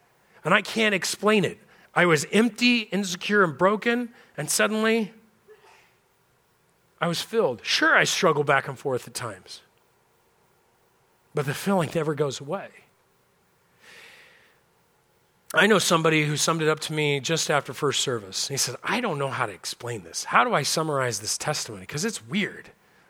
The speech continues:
I'm like, "Okay, hit me with it." He's like, "I was diagnosed with pancreatic cancer, and I went into the phlebotomist, and they were about to take my blood, and she, and I told, she's like, 'What are you in here for?' She's like, 'I have pancreatic cancer.' And she yelled at me, 'I rebuke that in the name of Jesus.'"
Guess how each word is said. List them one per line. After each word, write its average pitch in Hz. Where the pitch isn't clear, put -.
I'm 160
like, 147
"Okay, 135
hit 139
me 123
with 107
it." 92
He's 131
like, 139
"I 165
was 202
diagnosed 170
with 139
pancreatic 147
cancer, 117
and 151
I 147
went 151
into 175
the 151
phlebotomist, 131
and 139
they 143
were 143
about 165
to 180
take 170
my 156
blood, 123
and 156
she, 190
and 156
I 147
told, 160
she's 147
like, 143
'What 147
are 165
you 170
in 139
here 131
for?' 131
She's -
like, 135
'I 131
have 131
pancreatic 127
cancer.' 127
And 127
she 180
yelled 170
at 123
me, 123
'I 262
rebuke 285
that 262
in 240
the 240
name 262
of 196
Jesus.'" 170